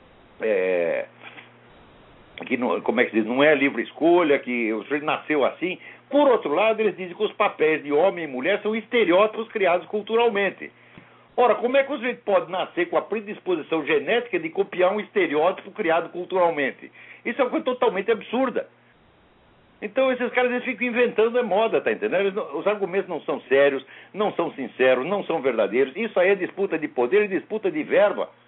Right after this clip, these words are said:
tá certo? E, e é um poder abusivo, porque é o poder de humilhar os outros. Eles não estão se defendendo contra a humilhação, não, eles estão adquirindo po-,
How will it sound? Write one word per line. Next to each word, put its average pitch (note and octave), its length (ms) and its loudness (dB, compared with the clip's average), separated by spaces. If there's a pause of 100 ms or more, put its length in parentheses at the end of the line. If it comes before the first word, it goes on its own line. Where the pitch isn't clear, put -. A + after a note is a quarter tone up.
(400)
tá D#2 120 -6
certo? C3 220 -2 (440)
E, E3+ 300 -4
e F#3 40 4
é A3 60 6
um A#3 80 -2
poder G#3+ 400 0
abusivo, G#3+ 480 -2
porque - 160 -4
é - 20 4
o G3+ 60 0
poder G3 340 2
de A3+ 60 -6
humilhar A3+ 360 0
os E3+ 120 0
outros. - 340 2 (960)
Eles G3+ 160 -2
não A3+ 120 -6
estão C4 220 -4
se C4 120 -4
defendendo F3+ 580 -2
contra D#3 240 -4
a C#3 40 -6
humilhação, C3+ 440 -2
não, G#3 420 0
eles C3 120 -2
estão G#3+ 140 -4
adquirindo A3 480 -6
po-, A3+ 220 -2